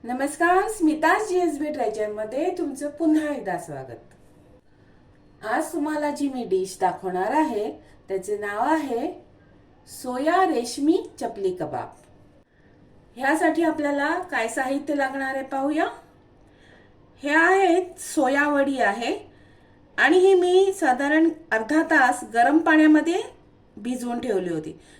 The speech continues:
त्याचे आक-, असा हे आकार वाढलेला आहे, म्हणजे पाण्याने ते फुगलेले आहेत. ह्याच्यातलं सगळं पाणी आपल्याला काढून घ्यायचंय.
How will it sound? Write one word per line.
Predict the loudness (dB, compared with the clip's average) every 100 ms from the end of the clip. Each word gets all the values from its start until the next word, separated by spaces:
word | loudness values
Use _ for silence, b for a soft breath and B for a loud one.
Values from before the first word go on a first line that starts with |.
| b -4
त्याचे | -4 -2 2
आक-, | 4 4 -2 -10 -8
असा | -6 -4
हे | -4 -2
आकार | 0 0 0 0
वाढलेला | 2 0 0 0 2
आहे, | 2 0 -2 -2
म्हणजे | -2 -4 -8 -6 -8 -8 -20 -20 _ _ -20 _ _ _ _ _ _ _ -20 -20 -20 -4
पाण्याने | 0 2 2 2
ते | 0 -2
फुगलेले | -2 -4 -4 0 2
आहेत. | 0 -2 -6 -8 b b b b b -6
ह्याच्यातलं | -2 0 0 0
सगळं | 0 -4 -6 2 2
पाणी | 2 0 2 4
आपल्याला | 2 2 0 -2
काढून | -2 -2 0 0 -2 -4
घ्यायचंय. | -4 -4 -6 -12